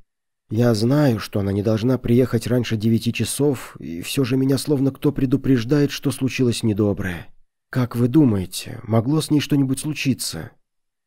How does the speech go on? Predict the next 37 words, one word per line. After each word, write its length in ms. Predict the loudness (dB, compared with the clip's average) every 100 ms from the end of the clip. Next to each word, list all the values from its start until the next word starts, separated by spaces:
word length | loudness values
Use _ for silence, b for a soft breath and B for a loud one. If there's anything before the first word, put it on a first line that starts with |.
| _
Мне 280 | -8 0 2
уже 240 | 2 0 -2
становилось 640 | 2 4 4 4 2 2
не 80 | 2
на 100 | 2
шутку 380 | 0 -4 -2 -6
совестно 580 | 0 2 2 -2 -6
за 140 | -2 0
эту 180 | 0 2
его 200 | 2 2
ребячливость, 880 | 2 2 2 -2 -10 -10 -12 -14 -12
и 160 | -10
в 100 | -8
конце 380 | -2 0 2 0
концов, 560 | 2 0 -2 -2 -4 -4
когда 280 | -4 -2 0
он 100 | 0
ещё 340 | -2 0 0
раз 240 | 2 0
повторил 460 | -2 -4 -2 0 0
с 80 | 0
умоляющим 560 | 2 4 2 0 -2
видом 260 | 0 0 0
свой 240 | 0 2
вопрос, 580 | 4 2 0 -2 -2 -8 -14 _ _
я 160 | -4 -2
потерял 400 | -2 0 2 0
терпение 680 | 0 -2 2 6 6 6 4
и 20 |
ответил 400 | 2 0 2 2
ему 200 | 4 4
довольно 440 | 2 4 2 2
грубо. 600 | 0 -2 -2 -6 -12 -14 -20 -20 _ _ _
Он 180 | -4 0
весь 260 | 0 0
как-то 260 | -2 -6 -6
съёжился, 760 | -6 0 2 2 -2 -8 -10